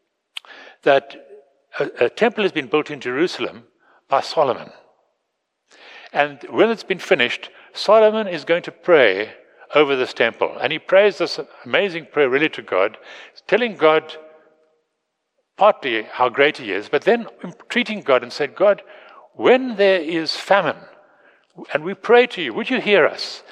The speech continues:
And when there is disease, and we pray to you, would you hear us? And when there is people attack us, and we pray to you, would you hear us?" And it just goes on and on and on. And when he had finished praying this,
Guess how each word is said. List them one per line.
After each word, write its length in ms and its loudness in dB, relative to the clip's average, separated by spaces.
And 140 -10
when 180 6
there 260 2
is 360 -6
disease, 640 -10
and 100 -8
we 80 -10
pray 280 0
to 80 -18
you, 80 -12
would 120 -14
you 100 -10
hear 200 0
us? 280 -16
And 160 0
when 240 4
there 220 6
is 260 -2
people 240 0
attack 340 0
us, 180 -2
and 80 -8
we 60 -10
pray 220 2
to 60 -14
you, 60 -10
would 80 -8
you 80 -2
hear 120 4
us?" 120 0
And 80 -2
it 60 -4
just 180 -6
goes 180 2
on 120 4
and 100 2
on 120 2
and 80 0
on. 200 2
And 160 2
when 120 2
he 40 -2
had 100 -2
finished 360 -2
praying 340 4
this, 400 -2